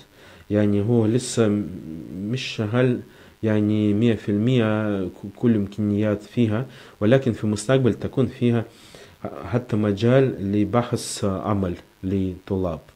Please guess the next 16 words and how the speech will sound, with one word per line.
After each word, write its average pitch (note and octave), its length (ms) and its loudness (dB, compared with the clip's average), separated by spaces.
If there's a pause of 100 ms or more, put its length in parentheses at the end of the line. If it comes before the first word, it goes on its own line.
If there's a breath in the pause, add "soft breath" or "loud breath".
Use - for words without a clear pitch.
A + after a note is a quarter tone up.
(560 loud breath)
فالسنة G#2+ 800 2
الماضية A2 540 2 (360 loud breath)
سمحت، B2 500 0 (160)
آه، G2 500 0
روسيا، A#2 560 2 (560 soft breath)
أح-، - 220 -6
يعني G2+ 640 2
مجلس G#2 540 0
أعيان، G2+ 460 2
آه، F#2 240 -2
روسي G#2 380 0
دوما G#2 440 0 (500 loud breath)
أحدد، G2+ 420 0
آه، G2 440 0
قامت، G#2+ 300 2 (160)
آه، F#2 540 0